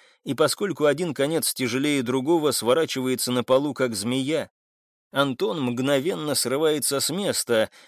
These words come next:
но не для того, чтобы воспользоваться шансом и снова одержать верх,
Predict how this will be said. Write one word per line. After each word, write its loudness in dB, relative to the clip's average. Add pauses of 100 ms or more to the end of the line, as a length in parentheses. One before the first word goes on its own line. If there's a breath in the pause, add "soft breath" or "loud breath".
но 0
не 0
для 0
того, 2
чтобы 0
воспользоваться 0
шансом -2
и -4
снова 2
одержать 0
верх, -2